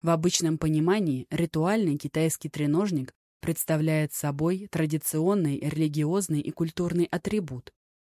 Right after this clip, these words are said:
используемый в различных религиозных и обрядовых практиках в Китае. Треножный котел для совершенствования — метафора для обозначения человека, чаще всего женщины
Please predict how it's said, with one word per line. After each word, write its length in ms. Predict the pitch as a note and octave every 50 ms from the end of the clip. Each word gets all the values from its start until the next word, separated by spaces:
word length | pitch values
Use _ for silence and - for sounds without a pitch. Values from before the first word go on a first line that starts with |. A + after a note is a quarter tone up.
| _ -
используемый 800 | G3 F3 - - - F3+ G3+ G#3+ F#3+ E3+ D#3+ D3+ C#3 C#3 C#3 C3+
в 60 | D3+
различных 600 | D#3 D#3+ D3+ D#3 E3 D#3+ - - D#3+ D3 - -
религиозных 800 | D3 C#3+ D3+ D3+ C#3+ C#3 C#3+ C#3 D3+ F#3+ G3+ E3+ D3 C#3 - - -
и 60 | D#3
обрядовых 580 | D#3 D3 C#3+ D#3 F3 G#3 F#3+ F3 D3 C#3 - -
практиках 600 | - E3 D#3+ - - - E3+ E3+ D#3+ - - -
в 60 | -
Китае. 560 | - G#3 - - F3+ C#3 B2+ A#2+ A2 C3 C3+ _ _ _ _ _ _ _ _ _ _ _ _ -
Треножный 520 | - E3 F3 F3 F3 D#3+ D#3+ D3 D#3+ D#3
котел 400 | D3 - E3 D#3+ - E3 D3+ D3
для 160 | D3 D#3 D3+ D3+
совершенствования — 1080 | - - D#3 D3 D3+ - - - G3 A3 A3+ A3 - - D3+ C#3+ C#3 B2+ A#2 A#2+ B2+ - _ _ _ _ -
метафора 520 | F3+ E3+ - G3 A3 A3+ - - D3 C#3+
для 200 | C#3+ C#3+ D3 D3
обозначения 680 | D3 D3 D3+ C#3 D#3+ D#3 D3 - - D#3 D3 D3 C#3 C#3
человека, 720 | - - - D3+ D3 C#3+ C3+ D#3 F#3 G#3+ - - C3 C3 - _ _ _ _
чаще 340 | - - G#3 G3 - - G3
всего 320 | - - - G3 G3+ G#3+ G#3+
женщины 640 | G3+ F#3 D#3 C#3 C3 B2 - - G2+ A2 B2 C3+